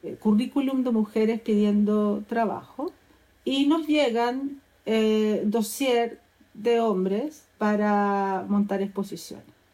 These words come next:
O sea, los artistas, por supuesto que tenemos artistas mujeres exponiendo y estamos en una línea que, que va fortaleciendo eso, pero la, lo macabro es eso, ¿no? O sea,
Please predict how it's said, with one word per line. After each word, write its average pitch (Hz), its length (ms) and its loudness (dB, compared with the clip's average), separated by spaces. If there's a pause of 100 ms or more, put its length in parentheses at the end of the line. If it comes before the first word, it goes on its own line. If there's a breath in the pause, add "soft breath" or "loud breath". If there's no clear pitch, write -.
(140)
O - 80 -8
sea, 214 280 -2
los 226 200 0
artistas, 285 1120 -2 (360)
por 208 120 0
supuesto 214 260 0
que 226 80 0
tenemos 185 400 2
artistas 202 380 -2
mujeres 185 400 0
exponiendo 185 500 0
y 180 80 2
estamos 180 380 -2
en 185 60 2
una 180 180 0
línea 180 680 -2 (240)
que, 143 200 -10
que 175 160 -2
va 175 260 2
fortaleciendo 170 680 -2
eso, - 360 -2 (180 soft breath)
pero 202 180 2
la, 190 220 2
lo 202 140 0
macabro 247 480 0
es 247 100 -2
eso, 262 300 -2
¿no? 180 140 -2
O 190 40 -4
sea, 190 300 -4